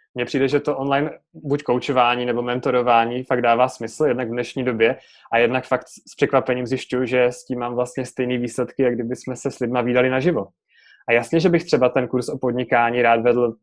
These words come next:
mm, osobně v-, na té univerzitě, ale máme to taky online a vlastně taky to jde. A líbí se mi na tom, že si vždycky člověk dokáže najít cestu, když to vztáhnu třeba k tomu podnikání, jo, když máme to téma psychika v podnikání, že je krásný, že i my se teďka tady můžeme vidět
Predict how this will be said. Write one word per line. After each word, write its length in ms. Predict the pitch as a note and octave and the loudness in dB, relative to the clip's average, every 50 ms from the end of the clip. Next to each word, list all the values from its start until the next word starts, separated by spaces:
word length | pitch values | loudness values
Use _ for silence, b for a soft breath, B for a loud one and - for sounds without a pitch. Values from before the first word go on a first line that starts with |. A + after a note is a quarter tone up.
| _ D2+ - - - _ D3 C#3 B2+ | _ -20 -20 -20 -20 _ _ -18 -16
mm, 300 | A#2+ A#2 A#2 A2+ A#2 A#2 - - | -12 -10 -8 -8 -8 -10 -12 -14
osobně 440 | - - - B2+ A2+ A2 A2 G#2+ G#2+ | -14 -6 -4 -4 -4 -2 -4 -6 -6
v-, 300 | G#2+ _ _ C3 B2 A#2+ | -8 _ _ -12 -8 -6
na 100 | A#2 A2+ | -6 -2
té 120 | - B2 | -2 -2
univerzitě, 600 | A2+ A2 A2+ G#2+ A2+ A2+ G#2+ A2 A2 G#2+ G#2+ G#2 B B B B B B B - | -2 -2 -2 -2 0 -2 0 -2 -2 -4 -4 -6 B B B B B B B 0
ale 140 | A2 A#2 A#2 | 0 2 2
máme 260 | A#2 A#2+ A#2+ B2 B2 | 2 2 2 2 0
to 100 | C#3+ B2+ | 0 0
taky 260 | - A#2+ - - C3+ | -2 -2 -2 -2 -2
online 420 | B2+ B2 B2 B2 B2 B2 B2 C3 B2+ | -2 -2 0 0 0 0 0 0 -4
a 60 | A#2+ | -2
vlastně 320 | A#2 A#2+ A#2+ - - C3+ | 0 0 -2 0 -4 -4
taky 200 | A2+ A#2+ - C#3+ | -4 -2 0 0
to 140 | C3 - G#2+ | 0 0 -2
jde. 120 | F#2 F2+ F2+ - _ b b b b b b b b b b | -4 -4 -8 -10 _ b b b b b b b b b b
A 40 | G#2+ | -2
líbí 220 | G#2+ A#2 A2+ B2+ B2 | -2 0 0 0 -2
se 160 | - - B2+ | 0 0 0
mi 100 | B2+ B2+ | 2 2
na 100 | B2+ B2 | 2 0
tom, 220 | B2 - B2+ B2+ | 0 -2 -2 -2
že 360 | A#2 B2 C3 B2 B2 B2+ B2+ B2 - _ _ _ _ _ - | 2 4 4 6 6 4 2 0 -2 _ _ _ _ _ -4
si 120 | - C#3+ | -2 -2
vždycky 580 | B2+ C3 A#2+ C#3+ C#3 - - - B2+ A#2+ B2+ B2+ | -2 2 0 0 0 0 -4 -2 0 0 0 0
člověk 300 | - - B2+ B2 C3+ C3 | -2 -4 0 0 0 0
dokáže 340 | B2 A#2+ - C3+ C3 C3 | 0 0 2 0 2 2
najít 280 | C3+ C3+ C3+ C#3+ D3 - | 2 2 0 0 -2 2
cestu, 420 | - D#3 D#3 - - _ G3+ - - _ _ | 0 0 0 0 -6 _ -10 -10 -10 _ _
když 140 | - - - | -10 -8 -6
to 80 | - C3 | -6 -6
vztáhnu 320 | - - C3+ B2 B2 A#2+ | -2 -2 -2 -2 -2 -4
třeba 220 | - - B2 A#2+ | -4 -2 -2 -2
k 80 | A2+ - | -2 -4
tomu 220 | - B2 A#2+ A#2 | -6 -6 -6 -6
podnikání, 600 | A2+ A2+ G#2+ A#2 A#2+ A2+ - A2+ G#2+ G#2+ G#2+ A#2+ D3 | -6 -6 -6 -6 -6 -4 -2 -2 -2 0 -2 -2 -2
jo, 240 | D3 A#2 A#2 C#3+ C#3+ | -2 0 -2 -2 -2
když 160 | A#2+ A#2 - - - - - C3+ | -4 -6 -10 -12 -18 -14 -12 -8
máme 220 | B2+ A#2 A#2 A2+ A2 A2+ _ _ - | -6 -4 -4 -4 -6 -8 _ _ -8
to 60 | B2+ | -8
téma 280 | - - A#2+ A#2 A#2 A#2 | -4 -4 -4 -4 -4 -6
psychika 360 | - - A#2 B2 A2+ B2 B2 | -8 -10 -10 -6 -4 -4 -6
v 100 | - _ | -6 _
podnikání, 680 | B2 A#2+ A#2 A#2+ A2+ A2+ A#2+ A2 G#2+ G#2+ G#2+ B2 D#3+ F#3+ B B B B B B B B A#2 | -8 -8 -6 -8 -6 -4 -4 -2 -2 -4 -6 -8 -10 -12 B B B B B B B B -2
že 60 | C3 | -2
je 40 | B2+ | 0
krásný, 360 | - C3 B2+ B2 B2 - C3+ | 2 2 2 2 0 -2 -2
že 100 | B2 D3+ | -2 0
i 100 | C#3+ C#3 | 0 0
my 140 | C#3 C#3+ C3+ | -2 -2 0
se 120 | - C#3+ | -2 0
teďka 260 | - C3+ B2+ - C#3 | -2 -2 0 0 -2
tady 200 | C3 - B2+ C3 | 0 0 0 0
můžeme 320 | B2+ B2+ A#2+ A2+ C#3 C3 B2 | 0 -2 -4 -4 -2 -2 -2
vidět 220 | B2 B2+ D3 D3 | 4 4 4 2